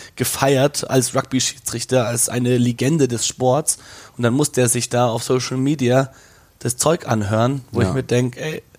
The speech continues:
Speaker 1: das, das braucht's doch echt nicht, Mann. Also
Speaker 2: Überhaupt
Speaker 1: der,
Speaker 2: gar nicht.
Speaker 1: der geht doch nicht, der geht nicht, der f-, steht nicht morgens auf und denkt sich, oh, heute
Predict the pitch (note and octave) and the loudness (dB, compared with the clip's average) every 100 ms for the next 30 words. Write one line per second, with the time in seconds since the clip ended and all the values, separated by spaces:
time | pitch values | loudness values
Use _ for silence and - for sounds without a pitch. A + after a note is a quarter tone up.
0 | - - - - B2+ - - - - - | -20 -20 -20 -18 -12 -12 -12 -14 -10 -6
1 | C3+ D3 - - - - - - - G2 | -6 -6 -8 -8 -8 -4 -4 -6 -6 -6
2 | - B2 A2 E2+ - - F#2 A#2+ C#3 F#2+ | -4 -6 -4 -6 -2 0 2 2 2 -2
3 | F#2 E2 B2+ C#3 D#3 C3+ D3+ D#3 C3 C3 | -4 -2 0 2 2 2 2 2 0 0
4 | C#3+ E3 G3 - C3 - - D#3 C#3+ D#3+ | 0 -2 -4 -4 -6 -4 -4 -2 -2 0
5 | C#3+ C#3 B2+ C#3 D3 C#3 B2+ B2+ C#3 - | 0 0 2 0 2 -2 -4 -2 0 0
6 | E3 F#3 | 2 4